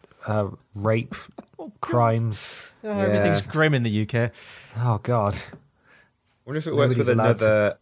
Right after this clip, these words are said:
Speaker 3: American state. California man.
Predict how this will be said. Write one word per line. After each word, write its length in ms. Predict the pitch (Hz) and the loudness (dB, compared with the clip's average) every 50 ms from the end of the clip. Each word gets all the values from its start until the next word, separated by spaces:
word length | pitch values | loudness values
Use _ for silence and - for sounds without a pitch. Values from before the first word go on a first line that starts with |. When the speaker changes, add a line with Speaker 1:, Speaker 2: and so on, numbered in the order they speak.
| _ - | _ -10
Speaker 3:
American 560 | 101 101 98 98 98 98 98 - 104 92 90 | -6 -4 -2 0 0 -2 -2 -4 -8 -8 -6
state. 500 | - - - 98 92 87 80 73 - - _ | -6 -6 -2 -2 -2 -2 -2 -4 -8 -12 _
California 1800 | _ - - 113 117 117 113 113 113 113 110 - - - - - - - - 107 104 104 104 101 101 98 98 92 90 87 82 82 80 78 76 76 76 | _ -10 -6 -4 -2 -2 -2 -2 -2 -2 -2 -4 -8 -14 -16 -16 -16 -14 -8 -4 -4 -2 0 0 -2 -2 -2 -4 -6 -8 -8 -8 -8 -8 -8 -10 -10
man. 800 | 76 76 76 76 76 73 73 73 71 71 71 71 69 71 73 76 | -12 -12 -14 -12 -12 -12 -12 -12 -14 -14 -16 -18 -20 -20 -20 -20